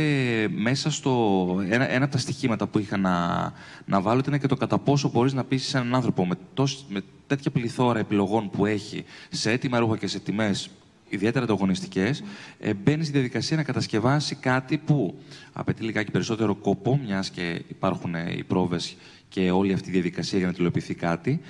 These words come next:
Speaker 1: Ε, και σίγουρα η τιμή του δεν είναι, ε, ιδιαίτερα οικονομική,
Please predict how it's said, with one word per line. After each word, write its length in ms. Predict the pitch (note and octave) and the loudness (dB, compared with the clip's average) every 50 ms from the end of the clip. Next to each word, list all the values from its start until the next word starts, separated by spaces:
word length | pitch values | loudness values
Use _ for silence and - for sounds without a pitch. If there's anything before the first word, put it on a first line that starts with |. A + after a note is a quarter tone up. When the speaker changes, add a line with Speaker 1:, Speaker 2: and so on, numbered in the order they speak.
| - - - - - | -18 -18 -18 -18 -10
Speaker 1:
Ε, 840 | - - A#2 A2+ A2+ A#2 A#2 A2+ A#2 A2+ A2+ A2+ A2+ A2+ A2 A2 A2 A2 - - - - - | -2 2 2 4 4 4 4 2 2 2 2 2 2 2 0 0 0 -2 -6 -12 -20 -18 -10
και 120 | - - | -6 -4
σίγουρα 340 | - - - F#3+ F#3+ F3+ E3+ | -2 2 2 2 4 4 2
η 40 | D3+ | 2
τιμή 220 | - - C#3 F3 | 0 0 0 0
του 120 | F#3 - E3+ | 0 0 0
δεν 200 | D#3 E3 E3 D#3+ | 0 2 2 2
είναι, 680 | D#3+ E3+ E3+ E3 E3 E3 E3 E3 D#3+ D#3+ D#3 D3+ D3 | 0 2 2 2 2 2 2 2 2 2 2 2 2
ε, 400 | D3 D3 C#3 C3+ C#3 - - - - - - - - - - - _ _ _ _ _ _ - - | 2 2 2 2 2 0 0 -2 -2 -4 -6 -8 -10 -14 -20 -20 _ _ _ _ _ _ -10 -4
ιδιαίτερα 540 | A#2+ A2 F#2+ F#2+ A2 A#2 B2+ - - B2 B2 | -4 -2 2 2 2 2 2 2 2 2 2
οικονομική, 760 | A#2+ - - A2+ G#2+ G#2 G2+ G2 - - A#2+ B2+ C3+ C#3 C3+ | 2 2 0 0 0 2 0 0 0 0 2 2 2 0 -2